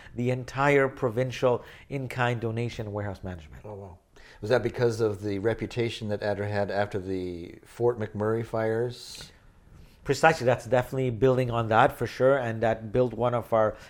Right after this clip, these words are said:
Speaker 1: you know, built our strength and also further our capacity in that area. So, um, I think that, that word must have spread for sure,
Speaker 2: Mm-hmm.
Speaker 1: and they had no hesitation to offer, uh,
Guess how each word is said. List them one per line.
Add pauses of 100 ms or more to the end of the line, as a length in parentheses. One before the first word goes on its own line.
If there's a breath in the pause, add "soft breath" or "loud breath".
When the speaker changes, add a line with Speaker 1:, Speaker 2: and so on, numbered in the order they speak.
Speaker 1:
you
know,
built
our
strength (340 loud breath)
and
also
further
our
capacity
in
that
area. (260 loud breath)
So,
um,
I
think
that,
that
word
must
have
spread
for
sure, (220 loud breath)
Speaker 2:
Mm-hmm.
Speaker 1:
and
they
had
no
hesitation (280 loud breath)
to
offer, (240 loud breath)
uh,